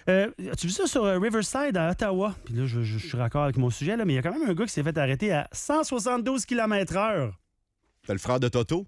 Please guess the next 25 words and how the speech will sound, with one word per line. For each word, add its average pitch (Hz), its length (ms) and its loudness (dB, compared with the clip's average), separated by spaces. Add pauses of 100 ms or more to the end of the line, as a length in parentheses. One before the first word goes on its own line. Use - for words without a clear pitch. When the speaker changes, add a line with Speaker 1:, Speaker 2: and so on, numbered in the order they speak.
(120)
Speaker 1:
Non, 156 140 -2
mais 151 80 0
c'est 131 80 -2
le 120 60 -2
champion 160 340 -2
du 147 60 -4
jour, 175 260 0
là. 147 80 0
Je 131 100 0
veux 143 60 0
juste 185 140 -6
te 175 100 0
dire 175 240 -2
que 170 320 0
c'est 135 140 -4
les 127 40 2
vacances 196 280 -2
de 190 60 -2
la 156 60 0
construction, 156 480 0
man. 156 380 2
Calme-toi 135 340 0
le 202 60 0
pompon. 180 540 0 (280)
Speaker 2:
Cent - 220 -10